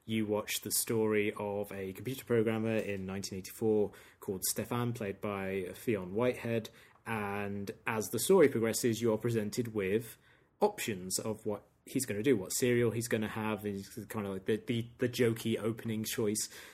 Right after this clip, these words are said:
and then as the story gets along, you can kind of go on divergent paths as he tries to adapt this choose-your-own-adventure game, Bandersnatch, into, uh,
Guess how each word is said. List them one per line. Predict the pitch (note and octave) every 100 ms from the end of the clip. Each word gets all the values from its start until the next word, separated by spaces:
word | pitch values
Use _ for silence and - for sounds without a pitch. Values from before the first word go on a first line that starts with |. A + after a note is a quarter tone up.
| -
and | A#2 A2 G#2
then | G#2
as | G#2
the | -
story | G#2+ G#2+
gets | G#2 G#2+
along, | C3 A#2+ A#2
you | A2
can | G#2+ G#2+
kind | A2 G#2 G2+
of | G2
go | - G#2 G2
on | G2+
divergent | G#2+ G#2 G#2 G2+ G#2
paths | - C3 - -
as | G#2+ -
he | A2 G#2 G2 F#2+ - - _ -
tries | A2+ C#3+ B2
to |
adapt | A2 A#2 - -
this | G#2+ -
choose-your-own-adventure | - B2+ A2+ G#2+ G2+ F#2 G#2+ -
game, | A2 G#2 G2 G2
Bandersnatch, | G2+ G2 G2 - F2+ - - - - - -
into, | A2 G2+ G#2 F#2 E2+
uh, | -